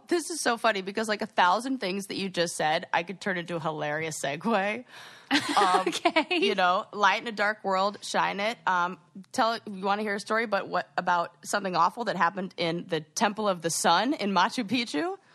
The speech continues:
Speaker 2: <gasps> Yes.
Speaker 1: Did you hear about this?
Speaker 2: No.
Speaker 1: Oh my gosh, you're gonna die. So this, this is right up, uh, up our alley and, uh, about, um,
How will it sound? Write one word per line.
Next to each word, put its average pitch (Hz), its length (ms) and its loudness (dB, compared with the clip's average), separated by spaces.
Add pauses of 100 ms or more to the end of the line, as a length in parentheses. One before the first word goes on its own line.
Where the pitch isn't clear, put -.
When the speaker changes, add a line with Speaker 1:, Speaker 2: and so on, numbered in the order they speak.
Speaker 2:
<gasps> 330 360 -6 (220)
Yes. 240 640 -4
Speaker 1:
Did 202 140 -2
you 247 80 0
hear 262 120 2
about 277 220 0
this? 339 360 -4 (160)
Speaker 2:
No. 226 180 -2 (400)
Speaker 1:
Oh 175 160 2
my 156 100 -2
gosh, 151 240 -2
you're 170 80 -6
gonna 151 160 -2
die. 151 300 2
So 180 180 -4
this, 202 280 -4 (160)
this 196 240 -2
is 196 100 -4
right 180 240 2
up, 185 220 0
uh, 170 260 2
up 180 200 -2
our 165 180 2
alley 180 420 0 (180)
and, 160 300 0 (100)
uh, 156 300 4 (220)
about, 165 440 2
um, 156 320 0